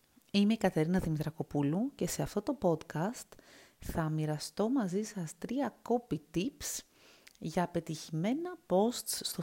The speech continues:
Facebook page σας. Πώς γράφουμε λοιπόν ωραία συνοδευτικά κειμενάκια για όλα αυτά τα Facebook posts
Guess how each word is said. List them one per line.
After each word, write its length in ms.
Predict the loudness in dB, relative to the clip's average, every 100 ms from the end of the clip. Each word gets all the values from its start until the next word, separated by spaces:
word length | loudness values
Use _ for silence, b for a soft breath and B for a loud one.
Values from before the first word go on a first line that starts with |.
| 0
Facebook 540 | 2 2 -2 -12 0
page 200 | 2 2
σας. 380 | -2 -8 -8 -12 -14 _ _ _ _ B B B B _
Πώς 160 | -2
γράφουμε 400 | 2 2 2 2
λοιπόν 480 | 2 2 0 0 0
ωραία 540 | -2 0 2 2 2 -2
συνοδευτικά 920 | -4 -2 -2 -4 -8 -4 -2 -2 -4
κειμενάκια 800 | -4 0 0 0 -2 -4 -6 -6 B B B
για 220 | 0 4
όλα 180 | 6 4
αυτά 360 | 2 0 -2 0
τα 120 | -2 0
Facebook 440 | 0 0 -2 -6 0
posts 520 | 2 2 -4 -10